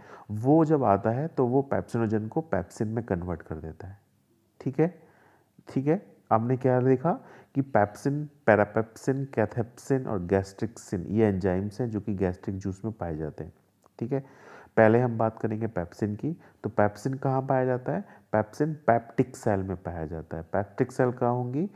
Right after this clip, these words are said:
स्टमक के अंदर होंगी। और किस, normally वो किस फॉर्म में रहता है? पेप्सिनोजन के फॉर्म में रहता है, जो कि एक इनएक्टिव स्टेज है। इनएक्टिव मतलब निष्क्रिय अवस्था है।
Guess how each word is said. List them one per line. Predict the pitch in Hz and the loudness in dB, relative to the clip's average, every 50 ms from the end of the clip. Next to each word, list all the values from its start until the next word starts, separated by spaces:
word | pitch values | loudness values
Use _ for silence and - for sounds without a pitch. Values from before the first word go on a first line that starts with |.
| - - _ _ - - | -18 -20 _ _ -20 -18
स्टमक | - - - 101 92 95 92 - - | -16 -6 -6 -4 -4 -4 -6 -4 -4
के | 101 | -4
अंदर | 92 90 87 92 120 117 | -2 -2 -2 -2 -2 0
होंगी। | 120 123 123 123 123 147 175 185 - - - - - _ - | 0 -2 -4 -4 -4 -6 -6 -6 -8 -16 -20 -20 -16 _ -2
और | 139 160 196 185 180 - - _ _ | 0 0 0 -2 -4 -8 -20 _ _
किस, | - 156 160 160 - - | 2 2 2 2 0 -6
normally | 95 101 107 107 113 120 135 156 160 170 175 | -4 0 2 2 2 2 2 2 4 4 4
वो | 165 165 170 | 4 2 0
किस | 165 - 160 151 - - | 0 0 -2 -2 -2 -4
फॉर्म | - 143 135 135 139 | -4 -4 -2 -2 0
में | 143 135 | 0 0
रहता | 127 127 127 147 156 | 0 0 -2 -2 -4
है? | 185 226 | -4 -4
पेप्सिनोजन | 226 - - 107 104 - - - 120 117 117 110 95 101 95 92 95 | -6 -4 -4 -4 -4 -6 -4 -2 -2 0 0 -2 0 0 0 -2 0
के | 92 107 110 | 0 -2 -2
फॉर्म | 107 - 117 110 107 | -2 0 -4 -4 -2
में | 110 117 113 | -2 0 0
रहता | 110 107 107 127 | 0 0 0 -2
है, | 139 156 - - - - - _ - | -4 -4 -4 -10 -20 -20 -20 _ -2
जो | 110 120 117 | -2 0 0
कि | 120 139 | 2 0
एक | 143 139 - - - 127 | 0 0 -2 -8 -4 -4
इनएक्टिव | 123 113 110 110 107 - - - - 123 113 101 | -2 0 0 -2 -2 -4 -8 -6 -4 -2 -2 -2
स्टेज | 98 98 - - - 92 80 80 85 90 | -4 -6 -10 -10 -6 -4 -4 -4 -4 -6
है। | 85 76 - _ _ _ _ _ - | -10 -12 -14 _ _ _ _ _ -6
इनएक्टिव | 101 107 117 120 120 120 - 135 131 | -2 -2 -2 -2 -2 -2 -4 -2 -2
मतलब | 131 135 160 196 240 - - - - - - _ - - | -2 0 0 -2 -2 -4 -14 -20 -20 -20 -20 _ -6 -6
निष्क्रिय | 107 101 - - - 110 107 104 98 | -6 -6 -6 -8 -4 -2 0 0 0
अवस्था | 90 82 85 - - - - 80 | 0 0 -4 -8 -12 -10 -10 -8
है। | 80 78 - | -8 -10 -14